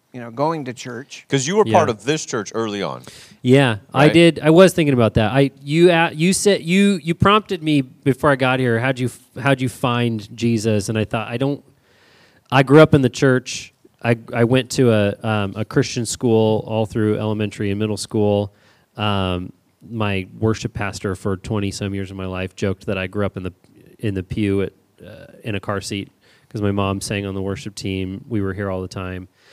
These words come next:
Speaker 3: Uh, I grew up here, uh, and then at another church for a long time. And so I,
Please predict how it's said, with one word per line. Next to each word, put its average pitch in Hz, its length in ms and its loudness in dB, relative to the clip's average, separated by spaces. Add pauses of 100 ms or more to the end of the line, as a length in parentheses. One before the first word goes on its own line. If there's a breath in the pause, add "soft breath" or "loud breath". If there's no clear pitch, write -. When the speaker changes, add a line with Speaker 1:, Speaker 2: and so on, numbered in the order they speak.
(300 soft breath)
Speaker 3:
Uh, 107 60 -4
I 95 100 -2
grew 107 120 2
up 98 80 -6
here, 107 460 -4 (840)
uh, 95 380 0
and 104 180 -6
then 98 160 -4
at 98 100 -6
another 98 280 -6
church 95 240 -12
for - 120 -8
a 95 40 -4
long 95 140 -4
time. 92 300 -8
And 87 80 -14
so 95 300 -6
I, 107 120 -8